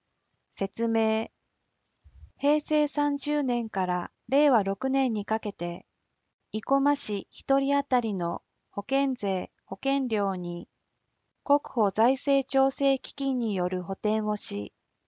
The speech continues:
一年ごとに保険税据え置きと改定を繰り返し、令和六年に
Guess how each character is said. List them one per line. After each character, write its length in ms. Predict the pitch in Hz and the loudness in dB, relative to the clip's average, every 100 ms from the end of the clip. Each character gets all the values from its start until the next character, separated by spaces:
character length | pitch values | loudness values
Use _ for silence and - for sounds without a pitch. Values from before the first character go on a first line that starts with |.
| _ _ _ _ _ - | _ _ _ _ _ -8
一 240 | 214 277 | -6 -2
年 240 | 277 294 277 | 2 2 2
ご 140 | 277 | 0
と 160 | - 202 | 0 -2
に 320 | 180 180 - _ _ _ 226 | -4 -6 -10 _ _ _ -4
保 100 | 226 | -2
険 240 | 285 285 269 | 0 0 0
税 240 | 208 202 | -2 -2
据 280 | - 202 226 | -2 0 2
え 60 | |
置 260 | 233 226 - | 2 -2 -8
き 40 | |
と 300 | - 208 202 - | -4 -2 -2 -6
改 220 | 226 247 | -4 -4
定 320 | - 247 240 | 0 2 2
を 120 | 233 220 | 2 0
繰 120 | 226 | -2
り 140 | 226 | -2
返 260 | - 220 226 | 0 0 0
し、 320 | - 160 - _ _ _ _ _ _ _ _ _ - | -6 -10 -16 _ _ _ _ _ _ _ _ _ 0
令 240 | 277 302 277 | 4 6 6
和 120 | 208 | 4
六 320 | 202 - 262 | 2 0 0
年 240 | 233 202 | 0 -2
に 300 | 185 180 - | -2 -4 -6